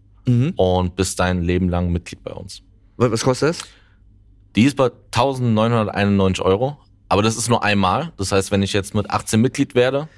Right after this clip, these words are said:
Speaker 1: Muss ich den Leuten erklären, die es nicht gleich verstehen. Tausendneunhunderteinundneunzig Euro bedeutet neunzehnhunderteinundneunzig, weil da die Löwen gegründet wurden.
Speaker 2: Richtig.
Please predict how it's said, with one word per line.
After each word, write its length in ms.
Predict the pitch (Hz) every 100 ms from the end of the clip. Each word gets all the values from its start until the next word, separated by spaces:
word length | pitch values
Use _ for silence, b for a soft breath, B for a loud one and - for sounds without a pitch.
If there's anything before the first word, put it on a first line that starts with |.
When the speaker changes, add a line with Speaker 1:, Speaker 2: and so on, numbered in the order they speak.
| b b
Speaker 1:
Muss 100 | 110
ich 40 | 113
den 120 | 113
Leuten 240 | 117 117
erklären, 360 | 92 95 113 131
die 40 |
es 100 | 117
nicht 160 | 117 -
gleich 220 | 107 104
verstehen. 460 | 104 104 120 139 -
Tausendneunhunderteinundneunzig 1080 | 113 110 110 110 110 95 98 104 101 92 -
Euro 240 | 110 127
bedeutet 320 | 123 117 107
neunzehnhunderteinundneunzig, 800 | 98 104 104 - 98 98 110 123
weil 100 | 101
da 100 | 90
die 140 | 87 87
Löwen 260 | 90 90
gegründet 460 | 78 98 107 135 131
wurden. 240 | - 76
Speaker 2:
Richtig. 560 | 85 90 - - 147